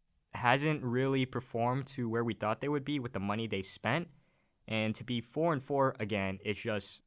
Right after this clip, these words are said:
a good feeling because we actually think playoffs could happen. I mean, two weeks ago against the Cowboys in a devastating loss, two and four sitting there, you didn't think the Patriots were ever gonna make the playoffs. And in my mind, I thought, "Can we just get back to five hundred first and then we'll talk about the playoffs?"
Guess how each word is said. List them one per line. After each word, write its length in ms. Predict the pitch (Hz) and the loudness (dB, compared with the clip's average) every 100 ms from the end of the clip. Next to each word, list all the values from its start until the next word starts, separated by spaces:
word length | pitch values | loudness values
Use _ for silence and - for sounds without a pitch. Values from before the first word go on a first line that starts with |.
| - | -6
a 60 | |
good 260 | 123 156 156 | 2 2 4
feeling 320 | - 147 117 | 0 0 0
because 180 | - 127 | 0 -2
we 140 | 170 | 0
actually 240 | 196 - 214 | 0 0 -4
think 400 | - 180 156 - | 0 0 0 -4
playoffs 420 | - 156 156 - | 0 2 2 0
could 80 | 131 | 2
happen. 420 | 139 - 110 90 - | 4 4 0 -6 -2
I 60 | |
mean, 140 | 120 113 | -2 -2
two 200 | - 180 | -2 -2
weeks 220 | 180 - | -2 -2
ago 380 | 143 127 117 110 | 0 4 2 2
against 240 | 127 123 | 0 0
the 80 | 123 | -2
Cowboys 480 | - 127 127 117 110 | 2 4 4 4 2
in 120 | - | 0
a 80 | 104 | -2
devastating 720 | - 127 127 127 135 120 110 | 2 2 2 0 2 4 4
loss, 500 | 104 110 110 98 - - _ _ | 4 6 6 4 -2 -14 _ _
two 240 | - 175 165 | 2 4 6
and 120 | 120 | 4
four 400 | - 143 143 127 | 0 2 4 2
sitting 320 | - 143 139 | 0 0 2
there, 280 | 113 104 104 _ _ | 2 0 -2 _ _
you 140 | - 147 | -2 4
didn't 280 | 208 240 - | 6 6 4
think 160 | 196 | 2
the 60 | 147 | 2
Patriots 380 | - 165 160 123 | 0 0 0 -2
were 120 | 127 | 0
ever 200 | 135 151 | 2 4
gonna 120 | 147 | 4
make 320 | 110 110 127 | 4 2 0
the 60 | 131 | -4
playoffs. 540 | - 101 98 98 - | 0 0 2 0 -2
And 160 | 110 101 - | -6 -6 -6
in 160 | 117 113 | -6 2
my 180 | 113 160 | 4 6
mind, 340 | 135 104 104 104 | 4 4 2 4
I 120 | 113 | 2
thought, 340 | 131 120 113 - - _ _ _ | 4 4 4 0 -20 _ _ _
"Can 160 | - 147 | -6 -2
we 80 | 190 | 0
just 160 | 220 | 0
get 140 | 196 175 | 0 2
back 160 | 175 | 2
to 80 | - | 0
five 320 | 131 135 143 | 2 8 8
hundred 260 | 131 156 147 | 6 0 0
first 220 | 156 156 | 0 0
and 120 | 131 | 0
then 140 | 113 123 | 0 0
we'll 120 | 135 | 0
talk 200 | - 143 | 0 -2
about 260 | 143 147 - | 4 2 2
the 60 | |
playoffs?" 520 | 131 - 147 151 165 | -4 2 6 6 4